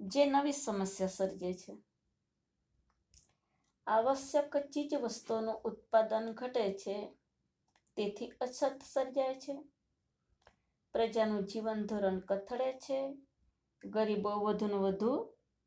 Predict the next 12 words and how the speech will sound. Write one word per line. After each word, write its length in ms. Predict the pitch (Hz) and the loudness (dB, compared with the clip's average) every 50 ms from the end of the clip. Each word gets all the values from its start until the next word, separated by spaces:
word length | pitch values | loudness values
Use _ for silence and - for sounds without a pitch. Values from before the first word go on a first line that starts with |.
| _ _ - | _ _ -12
ગરીબ 500 | 233 208 196 226 240 233 226 202 180 175 | -10 -2 4 6 6 6 6 4 0 -2
બને 320 | 175 196 190 185 185 185 185 | -2 0 0 0 0 -2 -4
છે. 220 | - - - - - - _ _ _ _ _ _ _ _ _ _ _ _ _ _ _ _ _ _ _ _ _ _ _ _ _ _ _ - - _ _ _ _ _ _ _ _ | -6 -10 -14 -14 -16 -18 _ _ _ _ _ _ _ _ _ _ _ _ _ _ _ _ _ _ _ _ _ _ _ _ _ _ _ -20 -20 _ _ _ _ _ _ _ _
દેશમાં 600 | - 190 214 220 214 - - 214 214 208 208 214 | -4 -2 0 0 0 -2 -4 0 0 0 0 -2
ચીજ 260 | - 254 269 277 277 277 | -4 -4 -2 -2 0 0
વસ્તુઓનું 580 | 247 240 226 - - - 220 214 220 220 220 - - | 0 0 0 -2 -2 -4 -2 -2 -2 -2 -4 -4 -6
ઉત્પાદન 720 | 214 214 - - - - 220 214 214 214 233 233 220 208 - | -6 -6 -8 2 6 8 8 8 8 4 2 2 2 0 -4
ખર્ચ 420 | - - - 208 208 208 208 - | -2 2 2 2 2 2 0 -2
વધતા 720 | 226 220 233 254 254 - - - - 208 208 220 233 - - _ _ _ _ _ - | 0 2 2 2 0 0 -2 2 4 4 4 4 0 -2 -8 _ _ _ _ _ 0
તે 100 | 240 262 | 0 2
મોંઘી 400 | 262 269 285 285 277 285 302 277 | 4 4 4 4 4 2 0 0
બને. 400 | 226 208 202 190 185 190 196 | 2 2 0 2 0 -2 -4